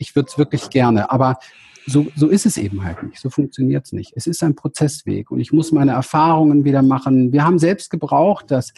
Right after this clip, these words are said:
schau mal, seit vielen Jahren kommen Menschen zu uns und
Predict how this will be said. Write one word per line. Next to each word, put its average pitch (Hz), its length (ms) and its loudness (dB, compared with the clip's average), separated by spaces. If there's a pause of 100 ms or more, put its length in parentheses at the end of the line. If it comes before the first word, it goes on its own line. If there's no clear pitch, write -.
(320)
schau 160 200 0
mal, 160 160 2 (640)
seit 156 260 0
vielen 175 300 2
Jahren 151 340 4
kommen 151 160 2
Menschen 151 300 2
zu 143 160 -6
uns 143 340 2
und 131 480 0